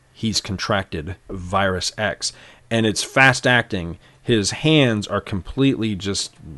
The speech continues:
really nasty looking. They're all green and scaly, scurvy looking. It's really creepy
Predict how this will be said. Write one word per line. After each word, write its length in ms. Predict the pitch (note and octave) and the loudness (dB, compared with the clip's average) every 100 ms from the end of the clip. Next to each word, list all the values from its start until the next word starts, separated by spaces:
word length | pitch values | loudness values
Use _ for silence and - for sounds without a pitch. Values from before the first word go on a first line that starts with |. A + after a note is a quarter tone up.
| F2 | -6
really 520 | A#2+ D3+ D3 A#2 G2+ | 4 8 8 8 2
nasty 640 | F#2+ G2+ A2 A2 - G2+ | 0 2 2 2 0 -4
looking. 360 | G2 F2+ F#2+ F#2 | -4 -6 -6 -6
They're 200 | F#2 - | -4 -4
all 460 | G2 B2+ B2+ A2+ | 2 4 6 4
green 800 | G2 F#2+ A2+ G#2+ A#2 B2+ B2+ B2 | 2 -6 -6 -2 2 2 2 2
and 160 | F#2+ F2 | -2 0
scaly, 840 | - - - A#2 A#2+ B2 B2 A#2 | 2 2 0 0 2 4 2 2
scurvy 600 | G2+ - - B2 B2 A#2+ | 0 0 0 0 2 0
looking. 420 | A2+ A2+ - A2+ | 0 -2 -2 -4
It's 220 | G#2 F2 | -4 -4
really 640 | F#2+ G2+ A#2 C3+ C3 A2+ G2 | -8 -6 0 4 4 2 -4
creepy 760 | - - A2 A#2 A2 G2 F#2 | -10 -8 -4 -2 -2 -2 -4